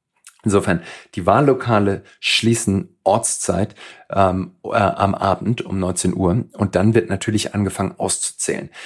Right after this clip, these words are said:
Wenn es jetzt zum Beispiel in so Bundesstaaten, und das sind die wichtigen Bundesstaaten aus meiner Sicht zumindest, in Pennsylvania, in Michigan, äh, natürlich auch in Wisconsin und in Florida. Das sind so die vier Bundesstaaten, auf die ich primär schauen werde in der Wahlnacht.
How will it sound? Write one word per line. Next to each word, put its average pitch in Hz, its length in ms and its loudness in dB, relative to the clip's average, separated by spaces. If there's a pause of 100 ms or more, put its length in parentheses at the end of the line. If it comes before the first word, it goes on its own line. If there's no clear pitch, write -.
(240)
Wenn 101 220 4
es 143 160 4
jetzt - 260 0
zum 101 160 2
Beispiel 92 340 2
in 98 140 0
so 92 100 2
Bundesstaaten, 87 760 -2
und - 180 -12
das - 140 -4
sind 101 100 0
die 90 100 -4
wichtigen 98 360 -2
Bundesstaaten 90 480 -2
aus 87 180 -4
meiner 95 220 0
Sicht 85 220 -8
zumindest, 87 420 -2 (340)
in 131 240 4
Pennsylvania, 101 880 0 (200)
in 117 280 4
Michigan, - 600 0 (400)
äh, - 160 -8 (200)
natürlich 113 540 -2
auch - 160 -2
in 101 160 2
Wisconsin 107 640 2
und - 240 -2
in 104 140 -2
Florida. - 420 -2
Das - 180 -4
sind 120 140 0
so 104 100 0
die 92 140 -4
vier 127 340 0
Bundesstaaten, 98 680 0
auf - 200 -6
die - 220 -2
ich - 220 -8
primär 92 260 -2
schauen 87 380 -2
werde - 180 -4
in - 80 -8
der - 140 -2
Wahlnacht. - 420 -6